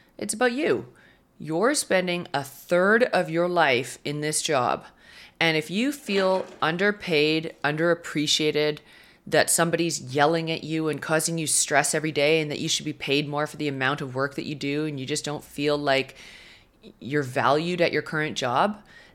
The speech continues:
then maybe it's time to make a switch. Because the biggest pay raises come from employer changes, not from salary increases and negotiation.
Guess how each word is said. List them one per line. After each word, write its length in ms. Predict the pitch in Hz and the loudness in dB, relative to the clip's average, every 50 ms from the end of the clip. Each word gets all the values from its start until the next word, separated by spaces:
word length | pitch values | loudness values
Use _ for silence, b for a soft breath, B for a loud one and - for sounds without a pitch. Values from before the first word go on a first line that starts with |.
| B | B
then 160 | 196 208 190 | -2 0 0
maybe 260 | 190 196 226 226 285 294 | 2 2 0 0 0 0
it's 140 | 247 - | 0 -2
time 260 | - - 185 180 220 208 | -4 -2 -2 -2 -2 -2
to 60 | 202 | -2
make 200 | 175 175 185 180 | -2 -4 -4 -2
a 40 | - | -2
switch. 580 | - - - 165 196 - - - - - - - _ _ b b b b b b b b b b | -4 -2 -2 -2 -2 -2 -2 -4 -6 -8 -8 -10 _ _ b b b b b b b b b b
Because 680 | b 175 180 185 - - 196 190 185 185 175 175 - - b b b b b b b b b _ _ _ - | b -4 -4 -2 0 2 4 6 6 4 2 0 -2 -6 b b b b b b b b b _ _ _ -14
the 220 | - 170 202 208 | -4 0 0 0
biggest 800 | 175 165 - _ _ - 233 262 247 311 311 320 - - - - | 0 -2 -10 _ _ 0 0 2 2 2 2 2 0 -2 -4 -6
pay 240 | - - 175 175 185 | 0 2 4 4 6
raises 760 | 175 165 139 123 127 123 127 - 71 - 196 202 - - - _ _ - | 6 4 4 4 2 0 -2 -4 -4 -4 -2 -4 -6 -6 -8 _ _ -10
come 480 | - - 170 160 160 165 165 165 165 - _ | -2 2 4 4 4 4 0 -4 -6 -10 _
from 720 | - - - - 165 160 151 147 147 147 147 143 143 147 - _ _ _ _ _ - | -16 -14 -6 -2 0 2 2 2 0 0 -4 -8 -10 -12 -14 _ _ _ _ _ -6
employer 520 | 147 143 131 - - 143 135 131 127 127 | -6 -6 -6 -4 0 2 2 4 2 2
changes, 720 | 123 127 - 113 82 82 - - 82 71 - - - - - _ _ | 0 -4 -6 -6 -6 -8 -8 -10 -12 -10 -8 -8 -8 -8 -10 _ _
not 420 | - 147 147 151 151 156 160 - - - - - | -10 -4 0 4 6 6 6 4 2 -2 -10 -20
from 560 | - - - 147 139 135 131 131 131 135 131 - _ _ _ _ _ _ - | -12 -6 -4 -2 0 0 -2 -4 -6 -10 -12 -16 _ _ _ _ _ _ -10
salary 500 | - - - 143 123 127 131 131 135 127 | -6 -2 2 2 2 4 2 2 0 -2
increases 800 | - - 127 127 123 - 127 127 123 - 127 127 127 123 123 - - | -2 -4 -6 -6 -6 -6 -4 -4 -4 -4 -4 -4 -4 -4 -6 -8 -6
and 140 | 131 131 127 | -6 -6 -6
negotiation. 800 | 123 120 - 98 110 - - - 64 - - - - - - | -6 -6 -4 -4 -4 -4 -6 -6 -6 -6 -6 -6 -8 -10 -16